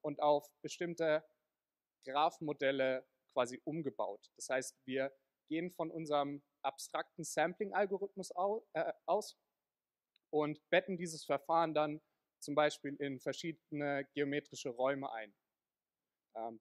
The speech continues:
diese geometrischen Räume liefern uns dann am Ende die Eigenschaften, die wir für unsere Graphgeneratoren gern hätten. Zum Beispiel im, wie im Falle von einem sozialen Netzwerk,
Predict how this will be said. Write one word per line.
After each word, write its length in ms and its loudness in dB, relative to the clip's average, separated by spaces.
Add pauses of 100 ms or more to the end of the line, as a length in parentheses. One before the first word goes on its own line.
diese 200 -12
geometrischen 540 -2
Räume 580 4
liefern 360 -6
uns 180 -6
dann 180 -2
am 100 -8
Ende 180 -6
die 160 -12
Eigenschaften, 800 -4 (380)
die 140 -8
wir 240 4
für 180 -6
unsere 540 -2 (320)
Graphgeneratoren 880 -4
gern 180 -8
hätten. 320 -6 (400)
Zum 140 -12
Beispiel 640 0 (380)
im, 160 -14 (120)
wie 100 -10
im 80 -18
Falle 340 0
von 240 -6
einem 140 -8
sozialen 420 -4
Netzwerk, 560 2